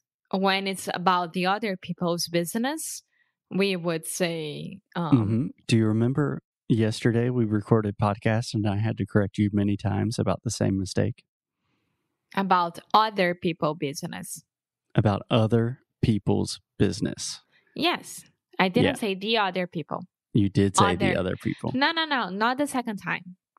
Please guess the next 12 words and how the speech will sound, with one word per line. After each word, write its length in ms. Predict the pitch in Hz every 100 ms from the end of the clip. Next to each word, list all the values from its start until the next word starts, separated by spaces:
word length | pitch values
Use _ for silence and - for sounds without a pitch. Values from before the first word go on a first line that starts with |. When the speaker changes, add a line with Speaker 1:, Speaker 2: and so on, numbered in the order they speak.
| _ _ -
Speaker 2:
Yeah. 280 | 113 104 - - - - - - _ -
So 240 | - 107
Alexia 460 | 98 107 - 120 107
has 220 | 110 101
the 120 | 104
tendency 560 | - 107 101 - 113 101
when 140 | 101
she's 240 | 92 107 -
talking 380 | 92 - 101
about 320 | 95 95 92 - _ _ _ _
other 360 | 135 117 113 113
people 520 | - 117 120 131 127